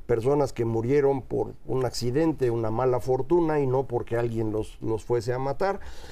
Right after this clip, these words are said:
En Ciudad de México en particular había muchos en donde no se especifica la causa de muerte. Entonces, pues las estadísticas empiezan a ser confusas.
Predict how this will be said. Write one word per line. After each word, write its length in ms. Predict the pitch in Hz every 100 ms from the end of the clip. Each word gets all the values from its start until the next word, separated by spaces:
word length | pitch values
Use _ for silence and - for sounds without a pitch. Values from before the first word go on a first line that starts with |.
| -
En 220 | - 151
Ciudad 340 | 147 147 156 180
de 120 | 170
México 420 | 143 165 156 139
en 80 | 135
particular 840 | 127 123 135 120 135 151 180 180 -
había 340 | 127 139 151
muchos 640 | 139 147 123 147 143 - -
en 200 | 120 120
donde 500 | 127 139 143 143 147
no 160 | 123 151
se 100 | 151
especifica 760 | 131 - 110 113 - 165 -
la 160 | 135 117
causa 340 | - 143 120 120
de 140 | 113
muerte. 440 | 131 156 - 139 - - - - -
Entonces, 600 | 117 190 190 196 139 -
pues 160 | 127 127
las 160 | 120
estadísticas 760 | 127 - 135 165 165 165 143 120
empiezan 480 | 117 143 143 139
a 40 | 131
ser 200 | 135 131
confusas. 720 | 147 147 135 170 139 123